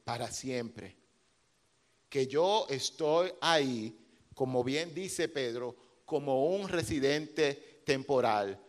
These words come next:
como un peregrino, para los que les gusta la Reina Valera del sesenta. <laughs> Y así es como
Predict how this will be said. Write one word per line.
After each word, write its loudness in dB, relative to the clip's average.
como -2
un -4
peregrino, 4
para -2
los -4
que -6
les -4
gusta -2
la 0
Reina -2
Valera 0
del -6
sesenta. -12
<laughs> -10
Y 6
así 2
es 0
como 2